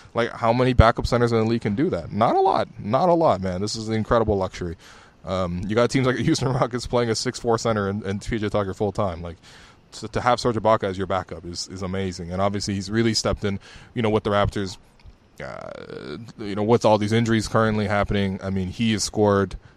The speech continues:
twenty or more points in four of the last five games. This thirty-point outing for Serge is his, uh, season high.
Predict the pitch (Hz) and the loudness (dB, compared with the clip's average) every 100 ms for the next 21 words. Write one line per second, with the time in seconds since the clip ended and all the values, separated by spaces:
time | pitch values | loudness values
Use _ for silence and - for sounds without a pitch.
0 | - 123 120 117 110 107 110 104 104 - | 0 2 4 4 4 2 0 0 -2 2
1 | 110 98 95 - - - - 95 101 123 | 2 2 0 -2 -8 -14 -4 -2 0 2
2 | 135 127 - - - - 113 107 - _ | 2 2 -4 -14 -20 -2 0 0 -4 _
3 | - 113 113 110 104 104 104 104 98 107 | 2 4 6 6 6 4 2 -2 0 2
4 | 104 101 92 95 - - 90 90 - 110 | 2 2 -2 -4 -6 -8 -8 -6 -2 -2
5 | 98 98 107 107 | -2 2 4 2